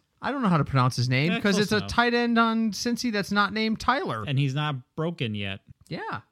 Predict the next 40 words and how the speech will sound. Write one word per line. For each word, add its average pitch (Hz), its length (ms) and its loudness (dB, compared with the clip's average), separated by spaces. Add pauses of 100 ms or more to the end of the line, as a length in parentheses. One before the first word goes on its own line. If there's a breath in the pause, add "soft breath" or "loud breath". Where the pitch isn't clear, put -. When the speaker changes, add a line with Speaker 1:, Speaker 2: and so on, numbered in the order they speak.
(200)
Speaker 2:
It's 143 160 -10
not 180 160 -2
good 165 120 -2
to 143 60 -2
be 110 120 -2
a 104 40 -4
tight 107 280 -10
end 107 200 -10
for 127 120 -10
the 139 100 -4
<laughs> - 120 -8
Bengals. 160 560 -2
You 151 80 -2
get, 156 360 -6
you 143 220 -8
get 151 200 -8
broken. 131 360 -8 (140)
Speaker 1:
Pittsburgh's 220 400 -4
giving 233 200 0
up 214 100 0
a 220 40 0
lot 202 180 2
of 180 60 -4
points 175 280 0
to 151 60 -2
the 143 60 2
tight 117 260 -2
end, 107 240 -6
so - 140 -2
that's 147 300 2
why 139 160 4
he's 123 220 0
on 127 140 -2
the 117 60 -10
list. 107 260 -14
So, 151 600 0
Brate, 180 400 -2
Hooper, 220 520 4
and 165 280 4
Uzomah. 139 600 4